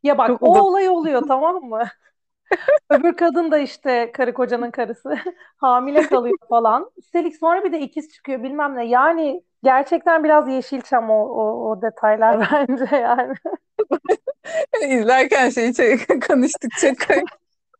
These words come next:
Speaker 2: benim cahilliğim diyorum ki ya şimdi tıbben mümkün mü bilmiyorum ama ikisini aynı anda hamile kalmış olamaz ki diyorum. Armut yiyor olabilir, oluyor öyle <laughs> falan diyor.
Speaker 1: Yani umarım yanlış bilmiyorumdur tabii. Yani ben olu-, oluyor, olabiliyor diye biliyorum.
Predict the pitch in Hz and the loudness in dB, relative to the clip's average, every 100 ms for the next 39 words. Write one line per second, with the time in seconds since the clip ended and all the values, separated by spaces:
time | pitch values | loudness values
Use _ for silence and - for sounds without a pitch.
0 | - 285 302 247 240 233 240 240 285 330 | 0 2 4 4 4 4 2 0 0 2
1 | 240 269 330 - 349 - - 392 233 220 | 4 4 2 -2 -6 -8 -2 2 4 4
2 | 330 302 - 240 262 277 269 254 247 302 | 2 0 2 4 4 4 2 2 2 2
3 | 302 254 285 415 285 247 311 311 220 - | 2 2 4 4 4 2 2 2 0 -6
4 | - 262 - 226 240 262 262 294 233 233 | -2 0 2 2 4 2 2 2 2 2
5 | 247 254 262 233 240 269 208 233 240 285 | 0 2 2 2 0 0 2 2 0 0
6 | - 262 196 208 214 240 240 196 214 220 | 0 0 4 4 4 2 2 2 2 0
7 | 233 247 233 214 220 226 208 233 214 208 | -2 2 4 4 2 0 0 2 4 4
8 | 233 247 220 233 - - 640 - 539 - | 4 4 2 0 0 0 0 0 -2 0
9 | 622 - 247 254 339 392 277 302 392 403 | -2 0 2 2 0 0 2 2 2 0
10 | 320 320 - 311 440 427 285 254 233 285 | 0 -2 -6 -6 -2 0 0 -2 -4 -4
11 | 247 262 254 247 262 277 247 269 269 254 | -2 0 0 0 0 -2 -2 -2 -2 -2
12 | 285 262 247 262 277 320 294 247 208 214 | 0 0 0 0 -2 -4 -4 -6 -8 -8
13 | 208 202 | -10 -12